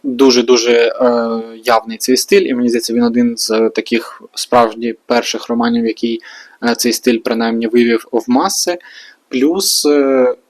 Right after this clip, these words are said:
сама історія — це про таке дослідження моралі, е, дослідження різних питань, е, етичних, філософських, і просто про, е, дуже складні взаємини між людьми.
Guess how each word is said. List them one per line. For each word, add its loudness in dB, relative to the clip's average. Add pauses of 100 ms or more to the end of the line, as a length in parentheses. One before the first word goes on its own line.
(180)
сама 0
історія — 4
це -2
про -2
таке -2
дослідження 0
моралі, 0 (380)
е, 0
дослідження 0
різних -4
питань, 0
е, 0
етичних, -2
філософських, 0 (320)
і 2
просто 2
про, 4 (300)
е, 0 (160)
дуже 6
складні 0
взаємини 0
між -6
людьми. -2